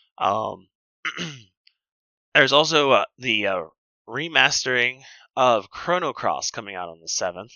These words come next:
For anybody that knows the, the Chrono Trigger and Chrono Cross series, um, I am so happy to see this, uh, coming out. I'm not gonna play it, most likely. I'll most likely watch someone play it on Twitch.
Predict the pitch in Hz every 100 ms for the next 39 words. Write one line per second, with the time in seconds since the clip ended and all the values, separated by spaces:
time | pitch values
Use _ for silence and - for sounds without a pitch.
0 | _ _ - 95 127 113 98 95 95 90
1 | - 107 107 95 92 101 95 92 90 -
2 | 107 90 - 131 123 - 107 107 87 -
3 | 117 101 92 90 - 101 98 107 - -
4 | - - - _ - 95 85 87 87 87
5 | _ _ _ - 117 98 - 110 120 104
6 | 107 98 - 104 98 98 - - - -
7 | 113 95 85 - 101 101 87 95 - 104
8 | 110 101 - 104 - 160 180 - 180 185
9 | 180 185 123 110 98 - 87 - 85 -
10 | - - - 131 120 117 104 - 110 92
11 | 69 - 165 - -